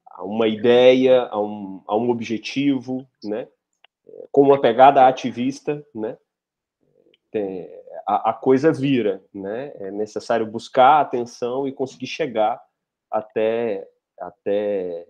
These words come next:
o receptor dessa informação, né? Então, assim, eu fico pensando, quando você fala,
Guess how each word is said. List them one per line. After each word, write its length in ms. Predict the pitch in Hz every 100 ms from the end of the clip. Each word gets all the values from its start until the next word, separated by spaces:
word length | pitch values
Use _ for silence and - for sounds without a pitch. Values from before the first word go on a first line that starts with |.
| - _ _ _ _ _ _ _
o 140 | 117
receptor 640 | 110 143 151 147 - 165 127
dessa 240 | 110 -
informação, 680 | 101 104 101 95 - 85 90
né? 260 | 120 110 - _ - _ _ _
Então, 160 | 175
assim, 200 | 190 151
eu 80 | 139
fico 180 | 165 -
pensando, 540 | 147 135 156 143 113
quando 240 | 107 117 110
você 260 | 113 -
fala, 480 | 107 113 104 101